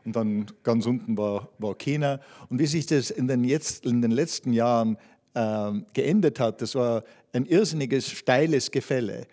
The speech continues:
Und das ganze Gefälle hat sich wesentlich, äh, äh, ver-, <clears throat>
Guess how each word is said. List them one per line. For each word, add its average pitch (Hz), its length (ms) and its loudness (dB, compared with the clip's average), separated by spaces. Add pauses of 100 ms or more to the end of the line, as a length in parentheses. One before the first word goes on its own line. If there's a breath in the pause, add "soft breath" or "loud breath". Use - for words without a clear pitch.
(220 loud breath)
Und 127 140 -2
das 143 120 0
ganze 165 360 0
Gefälle 147 440 2
hat 117 140 -2
sich 117 240 -8
wesentlich, 127 640 -2 (380 soft breath)
äh, 110 380 -2
äh, - 40 -4 (320)
ver-, 107 400 -2 (140)
<clears throat> 214 380 6